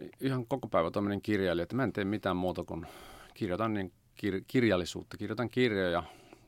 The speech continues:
vähän eri muodoissa, että romaaneja, last-, lasten ja nuorten kirjoja, dekkareita, sitten mä kirjoitan niin kuin tuonne äänikirjapuolelle suoraan. On ehkä viimeiset vuodet ollut semmoinen nouseva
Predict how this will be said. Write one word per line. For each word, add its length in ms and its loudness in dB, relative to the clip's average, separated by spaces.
vähän 180 -4
eri 140 0
muodoissa, 480 2
että 140 -12
romaaneja, 480 0
last-, 360 -4
lasten 260 -4
ja 20 -4
nuorten 300 -4
kirjoja, 280 -4
dekkareita, 500 -4
sitten 180 -16
mä 20 -12
kirjoitan 320 -2
niin 100 -2
kuin 160 -6
tuonne 200 -6
äänikirjapuolelle 720 2
suoraan. 520 0
On 100 -6
ehkä 200 -12
viimeiset 380 -4
vuodet 280 -8
ollut 140 -8
semmoinen 280 -4
nouseva 520 4